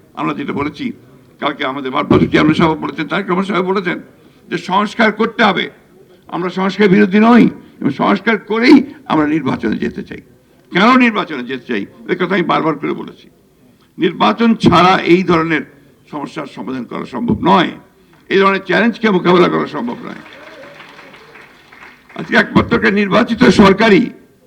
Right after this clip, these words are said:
পারবে সমস্ত সমস্যাগুলো সমাধান করতে, অন্তত তার পেছনে যে জনশক্তি থাকে,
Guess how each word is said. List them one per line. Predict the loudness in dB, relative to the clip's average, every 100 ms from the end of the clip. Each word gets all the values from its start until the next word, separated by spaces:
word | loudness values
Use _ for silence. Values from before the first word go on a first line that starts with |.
| _ _ _
পারবে | -4 -2 0 -4
সমস্ত | -6 -8 -10
সমস্যাগুলো | -8 -8 -6 -4 -4
সমাধান | -6 -6 -6 -8
করতে, | -10 -18 _ -20 _ _ _ _ _ _ _ -20 _ _
অন্তত | -4 -2 -2 -6 -10 -10 _
তার | -6 -4
পেছনে | -4 -4 -4
যে | -4
জনশক্তি | -6 -4 -2 -2 -2
থাকে, | -2 -2 -2